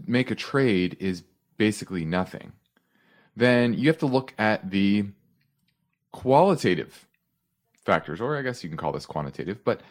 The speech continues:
what other things are you getting? And a big factor in that, in today's world, is research. Every broker, and I don't know what Robinhood offers, probably not a whole lot,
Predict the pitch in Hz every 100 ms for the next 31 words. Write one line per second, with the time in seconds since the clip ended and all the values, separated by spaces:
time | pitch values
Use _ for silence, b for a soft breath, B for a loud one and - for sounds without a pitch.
0 | b b b b 110 123 180 - 151 147
1 | 143 147 139 - 117 113 110 101 95 80
2 | - _ _ _ _ _ _ _ _ _
3 | _ _ _ _ _ _ - 113 113 110
4 | 110 104 107 107 143 143 123 190 - 101
5 | - 98 95 90 82 98 - _ _ _
6 | - 104 98 90 85 82 92 101 95 98
7 | 101 - 101 139 190 208 - - - _
8 | _ _ _ _ _ _ _ _ _ _
9 | - 131 151 170 156 110 117 113 - 90
10 | 110 87 92 85 69 69 80 76 76 73
11 | 73 71 - 80 - 95 82 76 73 76
12 | 71 80 87 76 -